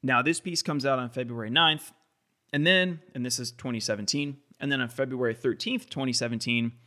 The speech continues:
General Michael Flynn resigns, I mean, he was really fired, from his position at the White House,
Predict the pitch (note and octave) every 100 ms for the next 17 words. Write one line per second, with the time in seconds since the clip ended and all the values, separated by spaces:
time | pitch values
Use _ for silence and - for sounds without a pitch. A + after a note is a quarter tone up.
0 | - - _ _ _ _ _ A#2 D#3+ A#3+
1 | G#3 F#3+ F3+ - G3+ G3 F#3+ F#3 _ _
2 | _ - C3+ B2+ A#2+ C#3 C3+ C3+ C#3 -
3 | A#2 A#2 A#2+ G#2+ G#2+ F#2 G2+ F#2 F#2+ A#2+
4 | - _ _ - E3 F3 F3 D3 C#3 B2
5 | C3 C3+ B2 B2 G#2+ G2 F#2+ G2 -